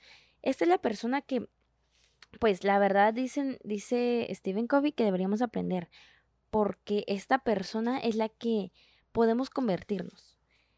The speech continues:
<laughs> Solamente que ahorita que estoy haciendo todo esto, pues sí cuesta un poquito de tiempo porque necesitas darle el empeño.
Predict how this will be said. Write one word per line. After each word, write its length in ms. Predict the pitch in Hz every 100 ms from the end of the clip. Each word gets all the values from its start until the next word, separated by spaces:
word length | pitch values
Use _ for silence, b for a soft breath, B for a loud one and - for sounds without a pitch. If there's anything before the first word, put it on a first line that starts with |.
| _
<laughs> 20 | -
Solamente 880 | 226 254 277 277 269 269 247 277
que 140 | - 214
ahorita 280 | 196 240
que 80 | 262
estoy 200 | 226 202
haciendo 240 | 208 233 226
todo 180 | 233 233
esto, 400 | 233 - 285 - B B B
pues 160 | 262 240
sí 160 | -
cuesta 280 | 262 285 277
un 60 | 311
poquito 300 | 311 294 285
de 80 | 254
tiempo 300 | 233 247 262
porque 500 | 240 - 196 - - b _ _ _ _ _ _ _ _ _ -
necesitas 640 | 247 233 247 254 240 302
darle 360 | 277 254 269 285
el 80 | 240
empeño. 500 | 202 - 170 156